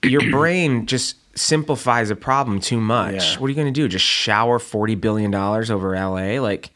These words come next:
Speaker 1: what are you talking about?
Speaker 2: Yeah.
Speaker 1: It, it isn't like you could solve this. If it was a matter of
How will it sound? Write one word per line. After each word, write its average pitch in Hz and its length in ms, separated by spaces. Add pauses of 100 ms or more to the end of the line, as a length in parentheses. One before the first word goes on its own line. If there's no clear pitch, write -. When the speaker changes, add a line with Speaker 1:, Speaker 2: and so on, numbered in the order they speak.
(220)
Speaker 1:
what 160 80
are - 20
you 160 60
talking 151 440
about? 80 380
Speaker 2:
Yeah. 64 300 (280)
Speaker 1:
It, 147 160
it 160 200
isn't 160 460
like 110 560
you 156 240
could 127 200
solve 131 460
this. - 460 (200)
If 147 160
it 180 40
was 156 180
a 165 80
matter 160 460 (100)
of 120 400